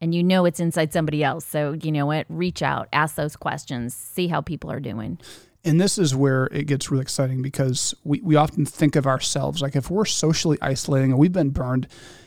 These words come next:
Speaker 2: it, it's all us focused. But when you flip it and you say, "You know, I'm gonna go be a blessing to somebody else. I'm gonna go check on somebody else. I'm gonna engage in someone else." Th-, the way I've learned to live life is, <sighs> I,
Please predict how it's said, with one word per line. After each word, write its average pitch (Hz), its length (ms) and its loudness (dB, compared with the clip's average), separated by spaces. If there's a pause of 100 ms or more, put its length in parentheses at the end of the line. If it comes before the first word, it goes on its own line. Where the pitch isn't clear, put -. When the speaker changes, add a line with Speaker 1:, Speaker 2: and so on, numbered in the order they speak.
(400)
Speaker 2:
it, 147 200 -2
it's 165 160 0
all 147 240 2
us 139 220 -2
focused. - 500 -2
But - 180 -4
when 139 220 0
you 156 220 0
flip - 480 -2
it - 60 -6
and 151 100 -4
you 143 40 -2
say, 139 220 -4
"You 160 80 -2
know, 156 280 0
I'm 202 120 2
gonna 254 140 0
go 135 420 2 (400)
be 147 100 2
a 139 60 4
blessing 139 440 0
to 139 60 2
somebody 131 360 0
else. 127 320 -2 (100)
I'm 143 160 -2
gonna 185 140 0
go 139 440 0
check - 400 -2
on 143 140 4
somebody 131 380 2
else. 131 300 0
I'm 160 100 0
gonna 214 140 2
engage 147 460 2
in 143 100 -4
someone 147 280 -4
else." 139 260 -4 (1200)
Th-, 143 160 -14
the 156 140 2
way 262 200 0
I've 170 120 0
learned 156 220 6
to 139 80 4
live 135 240 2
life 131 440 0
is, 135 380 0 (460)
<sighs> - 420 -20
I, - 600 -12